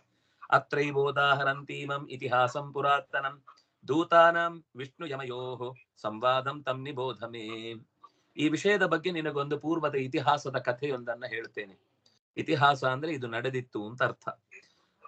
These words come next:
ವಿಷ್ಣು ದೂತರಿಗೂ ಯಮದೂತರಿಗೂ ನಡೆದ ಒಂದು ಸಂಭಾಷಣೆ, ಅದರ ಒಂದು ವಿಶೇಷ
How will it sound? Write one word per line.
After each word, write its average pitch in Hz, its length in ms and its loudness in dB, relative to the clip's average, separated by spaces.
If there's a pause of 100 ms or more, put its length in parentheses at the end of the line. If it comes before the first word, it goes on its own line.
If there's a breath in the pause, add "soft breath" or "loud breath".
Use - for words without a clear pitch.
(300)
ವಿಷ್ಣು 160 360 4
ದೂತರಿಗೂ 175 520 8
ಯಮದೂತರಿಗೂ 156 760 2
ನಡೆದ 139 260 0
ಒಂದು 127 220 -4
ಸಂಭಾಷಣೆ, 123 640 -2 (720)
ಅದರ 160 240 6 (440)
ಒಂದು 139 200 -8
ವಿಶೇಷ 196 420 -4